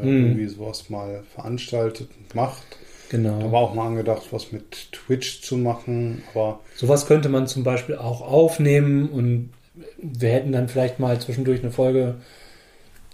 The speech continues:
Speaker 2: so eine Zwischenfolge.
Speaker 1: Ja.
Speaker 2: Ne? Also das, wenn euch das interessiert da draußen, dann lasst uns das mal, äh, in den Kommentaren.
Speaker 1: Schreibt einen Kommentar, schreibt eine Mail
Speaker 2: Mhm.
Speaker 1: oder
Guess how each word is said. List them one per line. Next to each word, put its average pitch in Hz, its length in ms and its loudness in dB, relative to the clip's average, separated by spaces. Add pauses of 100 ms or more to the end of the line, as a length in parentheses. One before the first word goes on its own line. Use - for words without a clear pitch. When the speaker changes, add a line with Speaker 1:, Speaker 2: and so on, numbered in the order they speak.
(120)
Speaker 2:
so 131 120 2
eine 139 160 6
Zwischenfolge. 139 880 4 (320)
Speaker 1:
Ja. 131 240 0 (140)
Speaker 2:
Ne? 190 320 2 (100)
Also 123 200 0
das, 120 200 0 (960)
wenn 175 140 4
euch 214 100 4
das 190 160 2
interessiert 165 540 4
da 120 80 8
draußen, 117 520 2
dann 123 260 -4
lasst 120 220 -4
uns 147 140 -2
das 143 220 -4
mal, 127 440 -4 (220)
äh, 131 40 -8 (120)
in 120 60 -2
den 123 100 -2
Kommentaren. 117 760 -2
Speaker 1:
Schreibt - 560 -2
einen 151 100 -4
Kommentar, 123 600 4
schreibt 127 300 -2
eine 120 100 0
Mail 117 440 4
Speaker 2:
Mhm. 120 160 0 (160)
Speaker 1:
oder 113 540 2